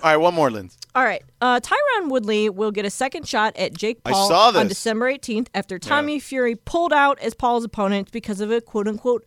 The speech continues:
Speaker 2: medical issue.
Speaker 1: Yeah.
Speaker 2: Paul defeated Woodley by a split decision back in August, uh, when it was a closely contested eight-round cruiserweight fight. Jake Paul posted a video on social confirming the rematch this morning and said that contractually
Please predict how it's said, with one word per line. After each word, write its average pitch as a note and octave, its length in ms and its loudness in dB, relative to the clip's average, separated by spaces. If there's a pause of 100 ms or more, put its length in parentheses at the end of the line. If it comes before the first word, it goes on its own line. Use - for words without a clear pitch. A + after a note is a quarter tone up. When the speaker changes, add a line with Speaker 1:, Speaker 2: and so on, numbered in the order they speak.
Speaker 2:
medical E4 500 -6
issue. E3 400 -10 (360)
Speaker 1:
Yeah. - 140 -14
Speaker 2:
Paul D4+ 280 4
defeated C#4 400 -4
Woodley A3 420 0
by F#3+ 200 0
a F3+ 60 -4
split F#3+ 320 -10
decision C4+ 640 -4 (280)
back G#3+ 320 0
in F#3 160 -4 (120)
August, E4 560 -2 (120)
uh, G3+ 380 0
when G#3+ 200 -2
it A3+ 100 -2
was G3 120 -8
a G3+ 80 -4
closely E4 440 -10
contested C#4+ 600 -10
eight-round A3+ 480 -6
cruiserweight A3+ 480 -10
fight. - 340 -16 (460)
Jake C4+ 220 -2
Paul C#4 180 4
posted B3+ 300 -4
a A#3 40 -4
video G#3+ 240 -2
on G#3 80 -2
social F3+ 340 -8
confirming C4 460 -4
the A3+ 60 -2
rematch G3+ 400 -4
this - 180 -12
morning G3+ 320 -4
and A3+ 160 -2
said D#4+ 360 0
that - 160 0
contractually G3+ 1040 -2